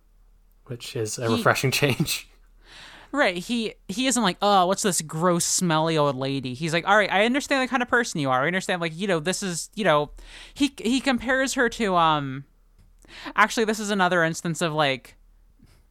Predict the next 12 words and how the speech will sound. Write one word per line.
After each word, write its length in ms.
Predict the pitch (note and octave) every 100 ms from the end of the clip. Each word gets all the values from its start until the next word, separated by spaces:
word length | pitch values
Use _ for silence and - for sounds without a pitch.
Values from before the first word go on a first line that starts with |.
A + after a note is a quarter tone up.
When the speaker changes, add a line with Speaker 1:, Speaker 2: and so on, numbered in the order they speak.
| _
Speaker 2:
homeless 340 | C#4+ C#4+ A#3+
people 220 | A3+ F#3+ E3+
aren't 180 | F#3+
actually, 560 | D#3+ F3+ - D3+ C#3+ C3+ - - F3+ F3+
<laughs> 420 | - - F#4+ D4+
they 100 | D4
aren't, 380 | D4+ A3+ G3 E3+
like, 340 | G#3+ F3+ E3 F3
they, 340 | A3 A3 G3+ D3+ -
they 420 | E3 D3+ F3+ A#3+
have, 380 | B3+ G#3+ F3+ E3+
uh, 480 | E3+ E3+ D#3 C#3+